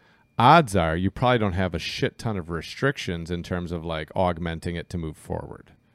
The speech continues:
right? So a lot of the problem that comes into courses is, like, "We're gonna put it in here at this park, and none of the baskets can be within three hundred feet of the sidewalk.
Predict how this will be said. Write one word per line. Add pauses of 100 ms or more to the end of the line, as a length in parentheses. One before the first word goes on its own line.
(320)
right?
So
a
lot
of
the
problem
that
comes
into
courses
is,
like, (280)
"We're
gonna
put
it
in
here
at
this
park, (580)
and (360)
none
of
the
baskets
can
be
within
three
hundred
feet
of
the
sidewalk.